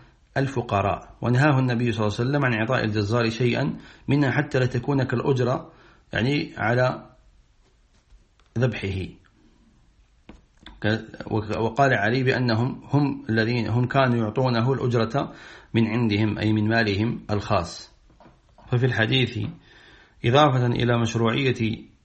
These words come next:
الهدي جواز التوكيل في قسمة اللحم وتفريقه بين الفقراء، فالتوكيل جائز في العبادات المالية كالزكاة والذبح والكفارات، بخلاف العبادات البدنية المحضة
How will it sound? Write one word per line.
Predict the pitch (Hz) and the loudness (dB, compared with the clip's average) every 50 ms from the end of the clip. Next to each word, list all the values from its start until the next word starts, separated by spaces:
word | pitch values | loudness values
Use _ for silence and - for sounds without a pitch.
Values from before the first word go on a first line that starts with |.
| - - | -6 -2
الهدي | 104 104 107 117 127 120 113 104 101 104 - - - - _ - - - _ _ _ _ _ _ _ - - | 0 2 2 2 2 2 2 0 0 -2 -4 -10 -16 -20 _ -20 -20 -20 _ _ _ _ _ _ _ -4 0
جواز | 120 123 143 151 151 127 123 | 2 4 4 4 4 2 0
التوكيل | 120 - - 120 113 113 - 139 135 123 120 113 | -2 -2 0 0 0 0 0 0 0 0 0 0
في | 110 120 | -2 -2
قسمة | 117 - 135 - - 120 113 110 110 | -2 -2 -4 -2 0 -2 -2 0 0
اللحم | 107 113 127 127 104 113 120 135 165 - - - - - - - - - - | -2 2 2 2 2 2 0 0 0 -4 -8 -12 -20 -20 -20 -20 -20 -14 -8
وتفريقه | - 131 - 127 - - 131 139 139 135 - 117 113 110 127 135 147 - - - - | -6 -2 0 -2 0 2 2 4 2 2 0 0 0 0 0 -2 -2 -4 -8 -8 -4
بين | 104 123 131 123 117 113 | 0 2 2 4 4 2
الفقراء، | 117 - - - 117 113 - - 110 - 107 104 101 101 95 - - - - - _ _ _ _ _ _ _ - - - - - _ _ _ - - | 2 0 -2 -4 -4 -4 -2 -4 -4 0 0 2 2 2 0 -2 -6 -14 -20 -20 _ _ _ _ _ _ _ -20 -20 -20 -20 -20 _ _ _ -10 -2
فالتوكيل | - 139 131 - 139 120 117 117 - 143 131 113 113 110 | -2 -2 0 2 2 2 2 0 0 0 0 2 2 2
جائز | 110 131 135 127 107 123 117 139 | 4 4 2 2 2 0 0 0
في | 139 135 - | 0 0 -2
العبادات | 113 104 104 110 107 110 107 107 120 123 117 117 127 | -2 -2 0 0 2 2 2 2 2 0 0 0 -2
المالية | 131 127 123 123 113 104 101 104 110 101 95 90 | -2 0 0 2 2 2 2 0 0 -2 -2 -2
كالزكاة | - 123 113 101 101 101 98 - 117 117 113 113 107 | -2 -2 -2 0 -2 -2 0 0 0 0 0 0 0
والذبح | 104 101 92 92 113 110 110 - - | 0 0 0 -2 -2 -4 -4 -2 -2
والكفارات، | 101 101 101 - 98 98 - 95 95 101 113 135 147 147 - - - - - - - - - - - | -2 -2 -2 -4 -10 -8 -4 -2 0 2 2 2 0 -2 -6 -14 -20 -20 -20 -20 -20 -20 -14 -4 0
بخلاف | 127 135 - 127 135 151 156 135 135 | 0 2 4 4 6 6 6 4 4
العبادات | 135 117 107 117 117 120 110 110 139 135 127 - | 0 0 0 2 2 2 4 4 2 2 2 0
البدنية | 117 110 113 117 113 113 117 123 135 139 127 123 123 - | 0 2 2 2 2 2 2 0 2 2 0 0 0 0
المحضة | 135 120 117 127 131 - - - 95 98 - - - | 0 0 2 0 0 -2 -2 -4 0 0 -2 -2 -2